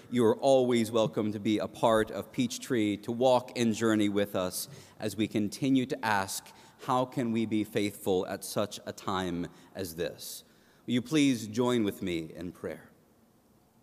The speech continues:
Father, you hold us all in your wonderful and deep love.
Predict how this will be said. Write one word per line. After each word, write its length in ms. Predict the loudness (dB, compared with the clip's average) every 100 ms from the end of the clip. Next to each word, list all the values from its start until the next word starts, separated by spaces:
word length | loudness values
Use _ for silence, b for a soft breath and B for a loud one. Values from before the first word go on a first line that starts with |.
| _ _ _ _ _ _ _ _ _ _ -20 b b b b b b b _ _
Father, 300 | 2 4 4
you 240 | 2 2 2
hold 380 | 4 4 4 2
us 160 | 0 0
all 500 | 4 6 6 6 4
in 320 | -2 -2 0
your 380 | 2 4 2 2
wonderful 720 | 2 2 4 2 0 0 0
and 320 | 0 0 0 0
deep 220 | -2 -2
love. 600 | 0 2 0 -4 -10 -20